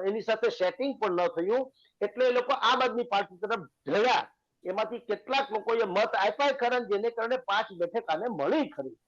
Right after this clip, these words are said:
હવે આ પાંચ બેઠક મળી, ગોપાલ ઇટાલિયા એમ માને છે કે પાટીદારોના, એ ભલે જાહેરમાં તો કોઈ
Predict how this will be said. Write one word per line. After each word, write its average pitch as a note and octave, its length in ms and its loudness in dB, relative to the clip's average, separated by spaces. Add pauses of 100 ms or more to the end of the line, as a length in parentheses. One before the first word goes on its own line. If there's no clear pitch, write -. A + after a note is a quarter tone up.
(360)
હવે G3+ 80 2 (100)
આ A#3+ 220 6
પાંચ A#3 400 0
બેઠક B3 420 -4
મળી, B3+ 240 -2
ગોપાલ G3 500 -2
ઇટાલિયા A#3 420 -2
એમ G#3+ 160 -2
માને F#3 300 -2
છે B3+ 180 -2
કે C#4 140 -2
પાટીદારોના, A3 1080 0
એ G#3 140 -2
ભલે G3+ 240 -4
જાહેરમાં F3 640 -2
તો C4 120 -2
કોઈ C4+ 260 -2